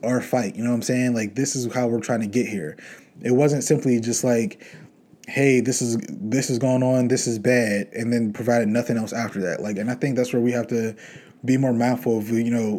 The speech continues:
what celebrities we talk about. Like, of course, we want something to hurry up and be out,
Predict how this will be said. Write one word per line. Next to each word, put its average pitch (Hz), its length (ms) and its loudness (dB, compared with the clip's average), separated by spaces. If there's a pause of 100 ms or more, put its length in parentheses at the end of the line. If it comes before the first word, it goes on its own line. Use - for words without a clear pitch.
what 120 240 -4
celebrities 113 280 0
we 107 120 -2
talk 139 260 0
about. 101 260 -2
Like, 101 240 -6 (1500)
of - 160 4
course, 156 240 6
we 147 60 8
want 139 180 4
something 135 240 4
to 120 80 6
hurry 131 220 6
up 123 100 4
and 117 100 4
be 117 160 4
out, 135 300 4